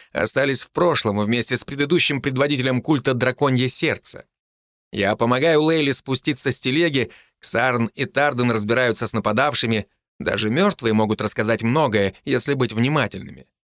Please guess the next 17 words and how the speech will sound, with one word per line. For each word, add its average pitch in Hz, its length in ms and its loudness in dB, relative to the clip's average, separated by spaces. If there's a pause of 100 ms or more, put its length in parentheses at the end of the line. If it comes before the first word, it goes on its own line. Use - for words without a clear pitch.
(480)
До 90 160 0
дома 202 280 2
Лейлы 214 380 4
мы 190 120 4
добираемся 170 540 0
быстро. - 540 -2 (320)
Это 98 240 0
крохотная 131 560 0
каморка 123 500 0
в - 80 -8
полуподвале, 120 800 0
сырая 113 500 0
и 127 180 -4
убогая. 110 640 2 (320)
Дверь 101 380 0
не 131 120 2
заперта. 139 640 -2